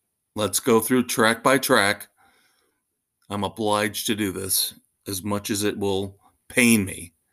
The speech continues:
First song, Rhythm of the Ride, is where you get the first taste of these droning vocals I'm talking about.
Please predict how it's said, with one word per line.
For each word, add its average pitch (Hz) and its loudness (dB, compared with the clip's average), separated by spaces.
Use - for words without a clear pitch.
First 127 6
song, 107 4
Rhythm 117 6
of 113 4
the 110 4
Ride, 90 0
is 120 0
where 110 0
you 107 0
get 107 0
the - -6
first 117 2
taste 104 2
of 98 0
these 98 -2
droning 104 0
vocals 113 0
I'm 92 -6
talking 95 -4
about. 90 -8